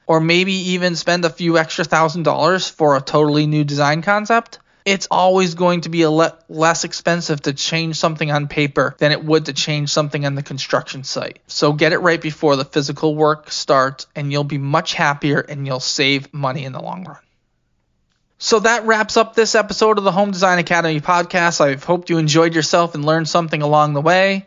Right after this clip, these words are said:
Um, just a couple of things to wrap up here. Uh, if you enjoy the show, or if you don't enjoy the show, please leave a review. And I would be really happy if you sent me a, a personal email to let me know what you think about the show. If you've been listening to the episodes,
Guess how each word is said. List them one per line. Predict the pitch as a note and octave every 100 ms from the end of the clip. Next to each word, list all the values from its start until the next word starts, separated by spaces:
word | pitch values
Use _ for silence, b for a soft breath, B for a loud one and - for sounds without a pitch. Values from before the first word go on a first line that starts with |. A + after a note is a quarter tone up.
| -
Um, | D3+ D3 C#3 C#3+
just | D3 F#3
a | -
couple | - F#3 F3+
of | D#3+ D3+
things | - G3 G3+ G3+ F#3+ - -
to | E3
wrap | D#3 D#3+ D#3
up | D#3+ -
here. | F#3+ F3 F3 F3
Uh, | D3 C#3+ C#3+
if | D#3 C#3+ _
you | - D3 D3 D3 -
enjoy | - D3 C3+ C#3+ C#3+ G#3+
the | A3+
show, | G3+ G3+ F3+ F3+ F3+ F3 -
or | C#3+ C#3+ C#3+
if | C3+
you | C3+ C3+
don't | D3 A#3
enjoy | B3 D3+ C#3+
the | C#3
show, | C#3 C#3 C#3 C3+
please | - A3+ A3 A3+ F3
leave | D3+ D#3+ E3
a | D3+
review. | C#3 C3+ C3+ F#3+ A3+ A#3+ - _ _ _ _ _
And | E3 E3
I | G3
would | A#3+ F#3+
be | E3
really | E3+ F#3
happy | D#3 D#3 D#3+ F#3+
if | D#3 D3
you | E3+
sent | E3+ - D#3+ E3
me | E3+
a, | D3 C3+
a | -
personal | C#3 - F3 - D#3
email | D#3 D3 D3+ D3+ D3
to | C#3
let | D3
me | F3
know | D#3 D3+
what | D3
you | C#3+
think | C#3 D#3+
about | D3+ C#3+ C#3
the | C3+
show. | - C#3+ C#3+ C#3+ -
If | D3 C#3+
you've | C#3
been | C#3+ C#3 C3+
listening | D3+ F#3+ F3 E3 E3
to | D#3
the | D#3
episodes, | C#3+ C#3+ C#3+ D3 C#3+ C#3+ -